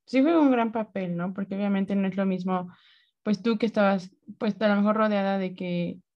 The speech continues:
comían así como de manera vegetariana y así, a que mi hermana esté rodeada de nosotros que somos carnívoros al cien por ciento, ¿no? Entonces, sí es cierto, tiene un,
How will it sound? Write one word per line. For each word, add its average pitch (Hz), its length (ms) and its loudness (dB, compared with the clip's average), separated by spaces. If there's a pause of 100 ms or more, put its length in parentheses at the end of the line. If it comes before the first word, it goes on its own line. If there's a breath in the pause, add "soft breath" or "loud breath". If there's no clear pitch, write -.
(160)
comían 180 680 2
así 190 300 -4
como 190 200 -2
de 180 100 -2
manera 180 360 0
vegetariana 185 760 -2
y 180 80 -2
así, 190 300 -4
a 180 160 -2
que 175 280 -4 (380 loud breath)
mi 202 80 0
hermana 202 220 4
esté 202 180 0
rodeada 185 340 0
de 180 100 -2
nosotros 180 420 -4
que 180 80 -16
somos 180 300 0
carnívoros 185 600 0
al 180 140 -2
cien 180 220 -4
por 185 160 -6
ciento, 185 380 -2
¿no? 175 200 -2
Entonces, 190 680 -4 (500 soft breath)
sí 233 180 0
es 220 100 0
cierto, 208 300 0
tiene 214 220 2
un, 226 200 -2